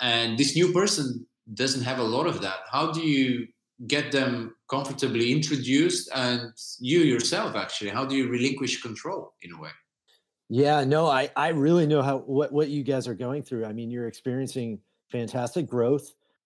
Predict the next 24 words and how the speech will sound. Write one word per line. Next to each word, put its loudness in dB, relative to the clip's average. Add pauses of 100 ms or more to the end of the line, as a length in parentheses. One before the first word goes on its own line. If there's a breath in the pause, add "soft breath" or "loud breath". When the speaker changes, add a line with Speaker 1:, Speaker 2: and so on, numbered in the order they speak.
Speaker 2:
Uh, -4
this -4
is 0
your 2
baby, 4
and 0
you're, -2
you're, -8
you're -8
trying -6
to -4
make -4
this -4
thing 0 (320)
bigger. 6
You're 4
trying -4
to -2
get 0
a 0
little 0
bit -2
of -4
scale, -2